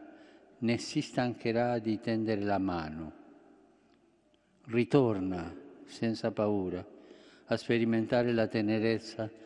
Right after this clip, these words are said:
risanatrice e riconciliatrice di Dio.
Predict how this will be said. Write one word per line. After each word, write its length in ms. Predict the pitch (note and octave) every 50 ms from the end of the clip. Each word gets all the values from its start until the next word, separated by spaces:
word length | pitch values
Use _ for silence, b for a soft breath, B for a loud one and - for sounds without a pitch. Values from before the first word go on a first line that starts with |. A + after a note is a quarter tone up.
| B B B B
risanatrice 1120 | A#2+ A2+ B2+ A#2+ - - B2 A#2 A#2 A#2 A#2 G#2+ - C3 A#2+ A#2+ A2 - - - A#2 G#2+
e 60 | G2+ G#2
riconciliatrice 1160 | G#2 A2+ G#2 - A#2 A2+ A2 - - B2 A2 A2+ G#2+ G2+ - A2+ A2 A2 G#2 - - G#2 G2
di 160 | G2 G2 F#2
Dio. 340 | F#2 G2 F#2+ F2 E2+ E2